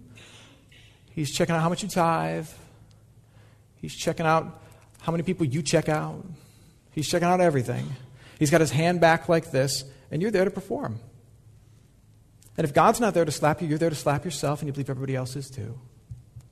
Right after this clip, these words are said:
But in reality, here's God's attitude toward you, this. He holds his hand out to disobedient people, which means it's safe for you to admit what?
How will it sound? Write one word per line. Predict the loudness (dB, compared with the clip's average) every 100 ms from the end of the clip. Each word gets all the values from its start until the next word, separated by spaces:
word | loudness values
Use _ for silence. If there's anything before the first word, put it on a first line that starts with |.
| _ -20 -20 -20 -20 -20 -20 -20 _ -16 -14 -6
But | -2
in |
reality, | 2 2 2 2
here's | 2 2
God's | 0 0
attitude | 0 -2 -4 -6
toward | -4 -6
you, | -6 -10 -10
this. | -10 -10 -14 -20 -20 -20 -20 _ _ _ _ _ _ _ _ _ _ -20 -20 _ _ _ -20 -20 -6
He | -2
holds | 0 2 0 -2
his | -4
hand | -4 -2 0
out | 0 -2
to | -4
disobedient | -6 -6 -6 -4 -4 -6 -8
people, | -8 -8 -10 -12 -18 -20 -20 -20 -18 -12
which | -8
means | -4 -4 -2
it's | -6 -6
safe | -2 0 -2
for | -4 -8
you | -6 -4
to | -6 -8 -8
admit | -8 -8 -8
what? | -8 -10 -10